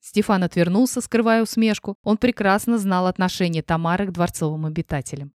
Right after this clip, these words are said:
Но вот Сребрена и Невена осуждающе покачали головами. Король есть король,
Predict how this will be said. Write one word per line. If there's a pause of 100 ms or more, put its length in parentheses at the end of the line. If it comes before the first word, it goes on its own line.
(440)
Но
вот
Сребрена
и
Невена (100)
осуждающе
покачали
головами. (440)
Король
есть
король,